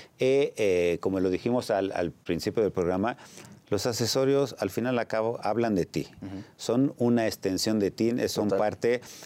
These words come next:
Speaker 1: eh, fundamental. Entonces, gracias a Carlos, tenemos, eh, a-, acceso a un tipo de accesorios, repito, precio, calidad,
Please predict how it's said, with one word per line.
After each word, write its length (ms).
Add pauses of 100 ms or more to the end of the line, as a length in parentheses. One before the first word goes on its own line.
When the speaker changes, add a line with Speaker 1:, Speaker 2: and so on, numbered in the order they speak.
(120)
Speaker 1:
eh, 300
fundamental. 720
Entonces, 560 (320)
gracias 360
a 120
Carlos, 480 (380)
tenemos, 640
eh, 260
a-, 360
acceso 480
a 40
un 120
tipo 260
de 80
accesorios, 720
repito, 640 (140)
precio, 320
calidad, 440